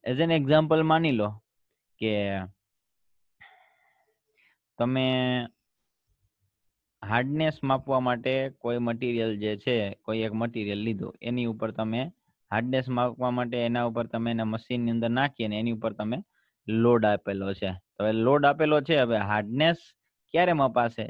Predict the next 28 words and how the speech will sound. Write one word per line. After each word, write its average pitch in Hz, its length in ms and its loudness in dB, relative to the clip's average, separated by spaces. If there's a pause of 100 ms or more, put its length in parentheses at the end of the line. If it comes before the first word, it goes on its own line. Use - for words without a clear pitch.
જ્યારે 123 440 2
આ 139 120 4
material 123 680 -2
જે 113 180 0
છે 117 400 -2
ઈ 113 60 -6
દબાશે 113 580 -2 (640)
અને 113 200 0
અથવા 113 200 0
તો 117 80 -4
break 120 420 -2
થાશે, 123 340 0 (500)
ત્યારે 151 220 4
ખબર 147 240 2
પડશે 139 300 0
કે 127 60 -4
આની 127 500 -2 (180)
hardness 123 460 0
એટલી 117 280 -4
છે, 104 100 -4
સખ્તાઈ 117 480 0
એટલી 101 280 -8
છે. 101 140 -14 (1000)
તો 151 300 2 (580)
અથવા 139 260 0
તો 143 220 2
દાબ 127 260 4
સામર્થ્ય, 123 680 0